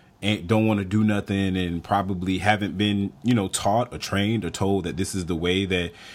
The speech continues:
you know, you should treat a lady or women like to be treated? Like, yeah, but also at the same time, has the role of the woman evolved in such a way that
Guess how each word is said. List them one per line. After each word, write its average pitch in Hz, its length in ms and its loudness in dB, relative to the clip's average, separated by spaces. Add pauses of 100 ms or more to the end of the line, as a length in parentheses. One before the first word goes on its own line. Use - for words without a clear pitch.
(140)
you 92 100 -6
know, 92 100 0
you 90 160 -2
should - 180 -4
treat 92 260 0
a 90 60 0
lady 117 400 2
or 92 160 0
women 95 340 0
like 90 220 -2
to - 60 -8
be 92 160 -4
treated? 120 400 0
Like, 127 240 -2
yeah, 156 240 0
but 85 280 -4
also 123 380 2
at 104 140 -2
the 95 100 -4
same 110 280 0
time, 117 480 0 (480)
has 101 160 2
the 101 100 0
role 110 320 2
of 101 120 -2
the 98 80 2
woman 107 480 2
evolved 104 720 0
in 104 160 0
such - 300 0
a 107 60 0
way 101 280 2
that 98 380 0